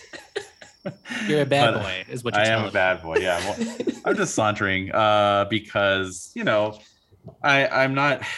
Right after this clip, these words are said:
Speaker 1: I'm not dressed particularly well. I'm just wearing, like, a very cheap, uh, linen, uh, tunic, basically, like a, like, kind of Greek style, Grecian style tunic,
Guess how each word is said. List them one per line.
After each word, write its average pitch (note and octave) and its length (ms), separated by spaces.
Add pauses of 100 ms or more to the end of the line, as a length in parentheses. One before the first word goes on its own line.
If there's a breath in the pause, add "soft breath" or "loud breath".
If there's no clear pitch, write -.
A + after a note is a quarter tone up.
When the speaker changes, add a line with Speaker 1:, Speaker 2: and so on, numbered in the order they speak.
Speaker 1:
I'm C#3 80
not D3+ 160
dressed G2+ 300
particularly A2 640
well. G#2 460
I'm F#2+ 100
just F#2+ 180
wearing, G2+ 260
like, F#2 180
a F#2 40
very G2 360
cheap, - 540 (640)
uh, F#2 360
linen, F#2 760
uh, E2 460
tunic, G#2+ 480 (180)
basically, G2 600
like E2 180
a, D#2 200
like, D#2 200
kind E2+ 160
of E2 80
Greek F2+ 280
style, E2+ 520
Grecian F2 340
style E2 340
tunic, E2 540